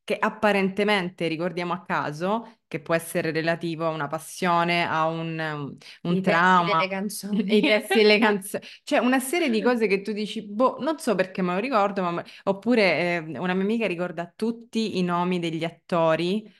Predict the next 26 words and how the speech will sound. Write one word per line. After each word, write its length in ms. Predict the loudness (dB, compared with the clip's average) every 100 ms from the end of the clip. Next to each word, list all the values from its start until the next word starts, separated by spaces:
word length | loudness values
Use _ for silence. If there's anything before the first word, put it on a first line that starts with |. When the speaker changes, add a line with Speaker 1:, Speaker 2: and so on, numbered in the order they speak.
| _
Speaker 1:
ma 100 | -8
veramente, 560 | -2 0 0 0 -2 -2
cioè, 200 | -4 -2
che... 340 | -2 -2 -4 -12 _ -6
perché 460 | -6 0 2 4
lei 140 | 4 4
aveva 260 | 4 2
questa 260 | 0 -4 -6
abitudine 480 | -4 -4 -2 -2 -2
da 140 | -4
piccola 480 | -4 -8 -6 -2 -2
di, 240 | -4 -8
finito 260 | -4 0 0
il 100 | 0
film, 720 | -2 -4 -4 -2 0 -2 -4 _
guardava 480 | -6 -2 0 2 0
Speaker 2:
Perseverare. 480 | 2 0 0 -2 -6
Speaker 1:
i, 200 | -6 -6
i 40 |
titoli 640 | -6 -6 -4 -2 0 -2 -2
di 100 | -4
coda 320 | 0 2 2
e 60 | -2
tutto, 380 | -6 -8 -6 -6
e 120 | -6
quindi, 420 | -4 0 0 -2